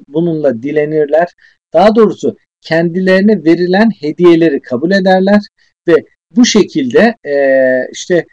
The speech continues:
e, hayatlarını sürdürürler. Yani kimse, e, çalışmadan, e,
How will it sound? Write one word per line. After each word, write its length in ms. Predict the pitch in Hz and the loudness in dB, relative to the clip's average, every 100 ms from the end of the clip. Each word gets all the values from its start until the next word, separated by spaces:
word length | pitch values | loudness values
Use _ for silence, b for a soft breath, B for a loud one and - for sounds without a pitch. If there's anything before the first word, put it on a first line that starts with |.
| _ _ | _ _
e, 160 | 139 139 | -8 -6
hayatlarını 680 | 131 180 185 - 147 165 208 | -2 2 2 2 0 0 0
sürdürürler. 640 | - 147 127 120 98 80 - _ _ _ _ _ _ - | -2 -4 -2 -4 -4 -10 -14 _ _ _ _ _ _ -6
Yani 240 | 170 214 | -6 -6
kimse, 380 | - 214 202 - 190 | -2 0 0 -6 -6
e, 160 | 165 - | -6 -2
çalışmadan, 760 | 180 180 175 170 160 165 175 b b b _ | 0 0 -2 -2 0 0 0 b b b _
e, 80 | 139 | -4